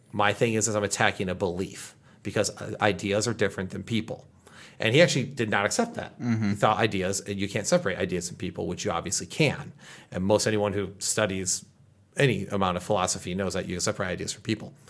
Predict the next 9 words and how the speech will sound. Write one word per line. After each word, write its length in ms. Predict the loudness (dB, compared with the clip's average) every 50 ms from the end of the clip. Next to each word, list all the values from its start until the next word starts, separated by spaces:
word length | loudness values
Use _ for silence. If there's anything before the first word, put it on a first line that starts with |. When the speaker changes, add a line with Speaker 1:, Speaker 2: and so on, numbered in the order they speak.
| -20 -20 -20 -20 -20 -20 -20 -20 -20 -20 -20 -20 -20 -6 0
Speaker 1:
Um, 460 | 4 6 8 8 8 6 4 4 4
in 60 | 6
fact, 200 | 8 8 8 10
we 60 | 8 8
had 80 | 8
Doctor 260 | 10 8 6 8 6 6
Liz 180 | 6 6 6
Jackson 400 | 6 8 6 6 6 4 4 4
on 260 | 4 4 2 2 0